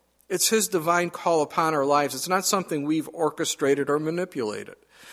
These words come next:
I mean, I can honestly say that for myself. There is no way I ever thought I would want to speak in front of people. I feared speaking in front of people. I hated speaking in front of people.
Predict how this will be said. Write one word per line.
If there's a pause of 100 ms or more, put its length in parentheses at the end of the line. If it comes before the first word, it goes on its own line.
(140)
I
mean,
I
can
honestly
say
that
for
myself.
There
is
no
way (1400)
I
ever
thought
I
would
want
to
speak
in
front
of
people.
I
feared
speaking
in
front
of
people.
I
hated
speaking
in
front
of
people.